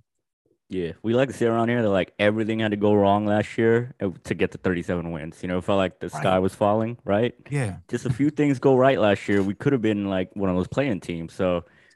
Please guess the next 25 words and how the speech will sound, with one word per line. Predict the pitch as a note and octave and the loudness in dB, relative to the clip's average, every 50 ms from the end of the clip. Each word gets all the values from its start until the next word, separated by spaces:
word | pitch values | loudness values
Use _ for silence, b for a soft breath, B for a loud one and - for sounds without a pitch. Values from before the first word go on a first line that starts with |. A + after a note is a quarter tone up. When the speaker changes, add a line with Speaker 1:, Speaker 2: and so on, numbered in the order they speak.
| b - | b -16
Speaker 2:
Exactly. | - E2 F2 F2 F2+ G#2+ | -12 -8 -6 -6 -6 -4
Speaker 1:
sometimes | - B2+ A#2 C3+ A#2+ A2+ G#2 | -4 -2 0 2 2 4 4
optimists | G#2+ A2 A2 - A#2 A2+ A2+ G2+ - | 4 4 2 2 0 -2 -2 -2 0
get | - G#2 | -2 -2
a | G2 | 0
bad | D#2+ G#2 G#2+ G#2 G2 | 2 4 4 4 4
rep, | F#2 G2 A2 A2 G2+ F#2+ - | 4 4 4 4 4 2 0
but, | G2+ F#2+ - _ _ _ _ _ _ _ _ - | -4 -6 -6 _ _ _ _ _ _ _ _ -10
I | G#2 | -6
mean, | G2+ G#2 G2+ F2 - | -6 -6 -6 -6 -6
to | - C3 | -2 -2
me, | A#2+ B2+ | 0 2
I'm | C3 A#2 G#2+ | 2 0 0
just | G2 F#2+ - | -2 -2 -2
looking | G#2 G2 - G#2 G2+ | -2 0 0 2 2
at | G2 F#2 | 2 2
it | F2+ | 2
realistically, | F2+ F2+ F2+ F#2+ G#2 - - - - D2+ A1+ | 0 0 0 -2 -2 -4 -8 -14 -12 -12 -10
you | C2+ E2+ | -8 -6
know, | F2 F2+ F#2 | -4 -4 -6
to | F#2+ - - F#2 | -6 -6 -4 -2
Speaker 2:
Yeah. | F#2+ | 0
Speaker 1:
your | F2+ F2 | 0 0
point, | - - G#2+ G2 B1 - | -2 -2 -4 -4 -4 -6
Sam. | - C2 B1 A1 | -10 -12 -12 -12